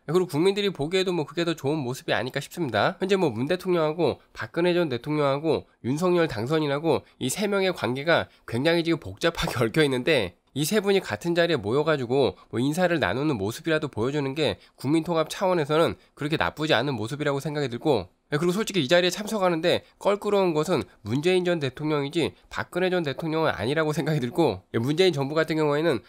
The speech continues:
박근혜 정권을 그렇게 비판을 하고 비난을 해가지고 탄핵까지 시켰지만은 자기네들이 집권을 하고 나서 사실 뭐 박근혜 정권보다도 국정 운영을 잘했다라는 평가를 받지 못하고 있는 상황이고, 또 심지어 일각에서는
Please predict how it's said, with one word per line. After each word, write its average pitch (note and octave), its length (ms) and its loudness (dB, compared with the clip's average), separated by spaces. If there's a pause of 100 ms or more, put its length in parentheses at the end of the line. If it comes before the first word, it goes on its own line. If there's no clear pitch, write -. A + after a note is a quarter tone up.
박근혜 E3+ 420 0
정권을 C#3 500 0 (200)
그렇게 D#3+ 240 0
비판을 F3 460 0
하고 E3 160 2
비난을 D3+ 440 2
해가지고 D#3 540 0 (160)
탄핵까지 F#3+ 560 -2
시켰지만은 D#3 680 -2 (160)
자기네들이 D#3+ 560 -2
집권을 D#3+ 400 -2
하고 D#3+ 160 0
나서 B2 380 2 (180)
사실 - 260 -4
뭐 E3 120 2
박근혜 D#3+ 360 -2
정권보다도 C#3+ 720 0 (200)
국정 E3+ 360 0
운영을 D#3 420 2 (180)
잘했다라는 D#3+ 640 0
평가를 D#3 540 0 (180)
받지 B2 260 -2
못하고 D#3+ 480 0
있는 D#3 140 0
상황이고, D3 580 2 (280)
또 D3+ 80 -2
심지어 G3+ 340 2
일각에서는 D#3+ 540 2